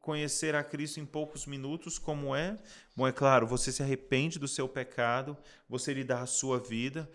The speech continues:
você pede que ele transforme você e que ele te salve, você confia nele, naquilo que ele fez na cruz do Calvário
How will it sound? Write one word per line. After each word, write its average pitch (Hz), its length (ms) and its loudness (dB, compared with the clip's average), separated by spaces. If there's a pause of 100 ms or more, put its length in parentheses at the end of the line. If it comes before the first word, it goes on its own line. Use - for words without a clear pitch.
(240)
você 135 240 -2
pede 139 360 0
que 147 120 -6
ele 143 140 0
transforme 135 680 0
você 131 540 -4
e 147 140 -8
que 139 120 -4
ele 123 120 -2
te - 120 -8
salve, 139 600 0 (280)
você 127 220 -4
confia 156 500 -2
nele, 160 320 0
naquilo 156 340 0
que 165 100 -2
ele 147 100 0
fez 147 260 -4
na 147 100 0
cruz 165 340 -2
do 175 80 -8
Calvário 135 680 2